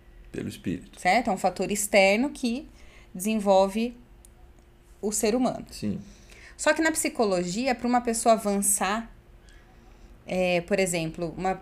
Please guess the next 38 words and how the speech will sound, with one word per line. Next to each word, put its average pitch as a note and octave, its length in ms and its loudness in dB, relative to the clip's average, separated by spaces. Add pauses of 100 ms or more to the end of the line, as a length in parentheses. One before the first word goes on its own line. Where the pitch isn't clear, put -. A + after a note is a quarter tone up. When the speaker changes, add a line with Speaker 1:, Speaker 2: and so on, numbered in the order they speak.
Speaker 2:
uma F#3+ 160 -4
pessoa G3+ 380 0
que G3 280 -2
ela F#3 140 6
não G3+ 180 2
é G#3+ 80 2
tão A#3 240 2
amável, F#3 760 0 (320)
é E3+ 60 -4
que - 160 -4
ela G#3 120 6
não A3 140 4
se A3+ 140 -4
preocupa A#3+ 640 0
tanto G#3+ 320 -2
com G#3+ 220 -2
o G3+ 160 2
outro, F3+ 560 -2 (580)
pra G#3 140 6
ela A3 240 8
passar A#3+ 720 4
a - 20 0
ser C#4+ 180 0
um B3 80 0
indivíduo G#3+ 500 -2
que - 160 -8
tem G3+ 260 -4
mais G#3+ 840 0
preocupação, F#3+ 1080 -2
que F#3 440 -6
tem G#3 140 0
mais G3+ 300 2
empatia G#3 600 2
pelo F3+ 280 -2
outro, G3+ 720 2 (680)
é, F#3 560 2 (440)
ela, G3+ 480 4 (160)
pa-, - 280 2